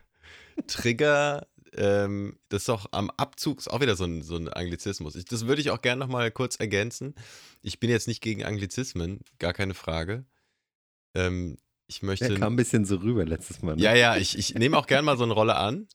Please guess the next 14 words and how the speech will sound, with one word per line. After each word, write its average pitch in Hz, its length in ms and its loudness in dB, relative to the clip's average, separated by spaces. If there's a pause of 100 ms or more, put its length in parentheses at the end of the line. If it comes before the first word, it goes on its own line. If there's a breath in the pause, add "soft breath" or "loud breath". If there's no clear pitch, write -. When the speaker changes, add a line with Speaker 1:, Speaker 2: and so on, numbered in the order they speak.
(220)
Speaker 1:
Vielleicht - 300 -4
ist 92 120 -8
es 98 160 -10
dem 98 160 -2
einen 90 200 -2
oder 98 120 -2
anderen, 98 260 -2
der 90 80 -4
mich 92 200 -6
nicht 110 200 -6
kennt, 101 280 -2 (320 loud breath)
sogar 87 320 -2
trotzdem - 420 -4
aufgefallen, 95 560 -6